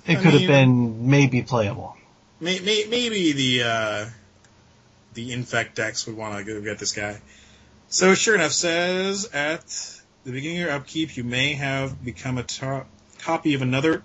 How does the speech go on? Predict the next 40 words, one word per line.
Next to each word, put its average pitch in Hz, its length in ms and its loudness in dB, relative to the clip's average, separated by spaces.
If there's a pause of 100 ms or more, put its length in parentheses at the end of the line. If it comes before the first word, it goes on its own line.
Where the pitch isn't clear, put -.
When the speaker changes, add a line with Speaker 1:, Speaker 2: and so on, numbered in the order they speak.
(100)
Speaker 2:
target 147 500 0
creature." - 380 -8 (500)
Speaker 1:
Uh-huh. 101 100 -8
Speaker 2:
Yeah, 160 360 6
that 175 240 4
guy, 151 460 4
uh, 113 400 0 (140)
he's 139 200 -4
going 117 260 -2
nowhere. - 300 -16 (480)
Speaker 1:
Okay. 202 220 2 (520)
I - 80 6
just 175 120 4
wanted 233 140 8
to 196 60 6
make 190 160 4
sure 190 180 2
'cause 143 160 -4
it 139 100 2
just 135 200 -2
seemed, 165 240 0
it 143 160 -4
seemed 202 200 2
like 190 120 0
an 175 60 0
interesting 175 320 -2
card, 151 220 0
and 139 80 -4
there 131 100 -2
were 131 100 0
some 131 180 -2
people 127 240 -4
talking 117 380 -2
about 107 240 0
it, 107 180 -4
and 104 240 -6 (460)
I 123 100 2
wanted 117 300 2
to 117 180 2
get 107 380 -2